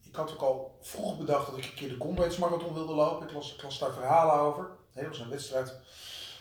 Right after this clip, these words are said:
eh, in de tijd van de apartheid waar blank en zwart samen sporten. Dus ik las over Bruce Fordyce. Nou, dat, dat is een legendarische Zuid-Afrikaan die als blanke, dat ding acht of negen keer heeft gewonnen. Maar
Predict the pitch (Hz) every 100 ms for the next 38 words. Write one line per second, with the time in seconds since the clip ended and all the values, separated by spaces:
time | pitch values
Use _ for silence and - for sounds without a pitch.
0 | - - 127 120 127 127 - 135 - -
1 | - 160 156 135 117 131 131 143 143 -
2 | - 147 - 147 135 120 - 147 156 233
3 | - - - - - _ - _ _ _
4 | - 127 120 123 127 120 120 127 147 151
5 | 147 - 165 165 147 147 147 - 123 117
6 | 120 - - 120 117 - 120 117 117 135
7 | 123 127 147 151 135 - 135 131 127 -
8 | 117 131 147 131 123 - - - - -
9 | - - - 127 143 143 143 123 127 120
10 | 123 123 127 123 - - - 139 - -
11 | 127 - - 151 147 131 139 135